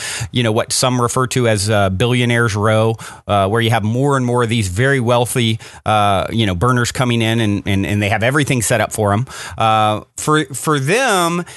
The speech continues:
uh, you know, many are saying that they violate the Burning Man principles of radical inclusion and radical self-reliance and, and participation. W-, what are your thoughts on, on this?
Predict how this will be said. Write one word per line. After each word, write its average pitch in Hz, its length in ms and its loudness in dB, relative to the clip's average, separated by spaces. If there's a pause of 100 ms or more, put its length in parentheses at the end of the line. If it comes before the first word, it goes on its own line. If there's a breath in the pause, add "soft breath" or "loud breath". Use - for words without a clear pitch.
(140 loud breath)
uh, 127 380 2 (220)
you 151 140 0
know, 123 80 0
many 170 280 0
are 180 60 2
saying 160 260 0
that 135 120 -2
they 131 140 0
violate 131 580 0 (180)
the 117 160 0
Burning 135 280 2
Man 135 180 2
principles 123 680 0
of 113 140 0
radical 120 400 2
inclusion 120 580 0
and 117 160 0
radical 113 320 2
self-reliance 113 760 0
and, 117 200 2
and 120 160 0
participation. 117 760 0 (240 loud breath)
W-, 160 160 0
what 240 240 -2
are 277 40 -6
your 233 200 0
thoughts 143 320 -2
on, 113 140 2
on 104 360 0
this? 87 320 -2